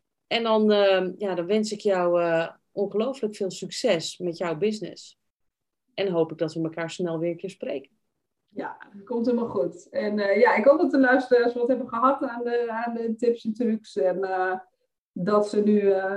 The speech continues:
Speaker 2: nou ja, het, eh, financieel allemaal wat, eh, wat beter op orde gaan krijgen.
Speaker 1: Nou, dat vind ik een hele mooie om mee af te sluiten. Eh, dan wil ik jou, eh, bedanken voor het luisteren. En, eh, hopelijk, eh, ja, spreken we elkaar in de volgende podcast.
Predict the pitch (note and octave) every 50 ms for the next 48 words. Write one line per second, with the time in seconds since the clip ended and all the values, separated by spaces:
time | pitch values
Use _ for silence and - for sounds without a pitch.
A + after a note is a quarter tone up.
0 | G3+ - A3 G#3+ - - - - - - - _ _ _ _ - G#3 G#3 - -
1 | G#3 G3 - - - - A#3+ A3+ A3 - B3 A3+ G#3 G3+ G3 G3 F#3+ F#3+ F#3 F#3
2 | - - F#3+ E3 - - G3+ G3 F#3+ F3 G#3 G#3 - - F#3+ G3 - - - -
3 | - - - F3 F3 E3+ - - - - - _ _ _ _ _ _ _ _ F3+
4 | F3+ - - - _ _ _ _ _ _ - E3+ D#3+ - F3+ F3+ E3+ E3+ E3+ D#3+
5 | E3+ G3 G3+ F#3+ F3+ F3 E3+ E3+ E3+ E3 D#3+ D#3+ D#3 E3 F#3 - - - G#3+ G#3+
6 | - A3 G#3+ A3 A3+ A3 - C4 - _ _ _ _ - - _ _ _ - G3
7 | F#3+ G3 G3 G3+ B3 A3+ G#3+ G#3+ B3+ B3+ C4 B3 A#3 G#3+ F#3+ E3 E3 F3+ F3 A#3+
8 | C#4 F4 F#4 - - B3 A#3+ A3 F#3+ F3+ F3 F#3+ A3 A#3+ C#4 C#4+ C#4+ - - C#4+
9 | C4 B3 B3 B3+ - _ - - _ _ _ _ - A3 G#3+ G#3 G#3+ G#3 G#3+ A3
10 | G3+ G3 F#3+ F#3+ F3+ F#3 A3 C#4 D4 D4 D4+ - A3+ G#3+ G#3+ - - A3 G3+ F#3+
11 | F#3 F3+ F3 E3+ F3 F3 F3+ - - C#4 B3 G3 F3+ - - - A3+ A#3+ B3 G#3+
12 | A3+ A3 G#3+ G3+ G3 G#3 G3 F3 E3+ - - A3+ A#3+ A3 G#3 G#3+ A3 G#3 G#3+ F3
13 | D#3 D3 - - G#3 A#3 A#3 - - A#3 A3 G#3 G#3 - - - - _